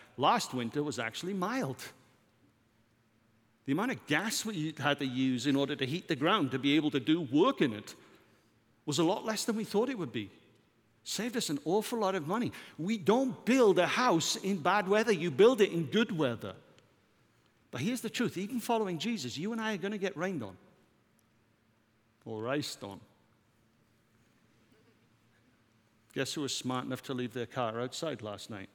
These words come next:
Me. "No problem," I thought. "I've got a remote start."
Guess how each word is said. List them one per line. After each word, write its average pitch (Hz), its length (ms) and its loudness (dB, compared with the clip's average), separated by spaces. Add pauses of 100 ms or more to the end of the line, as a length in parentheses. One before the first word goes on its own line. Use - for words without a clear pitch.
(200)
Me. 202 260 -4 (1600)
"No 220 160 2
problem," 254 380 6
I 160 80 4
thought. 147 260 2
"I've 139 120 2
got 202 80 4
a 196 40 2
remote 233 320 4
start." 120 320 2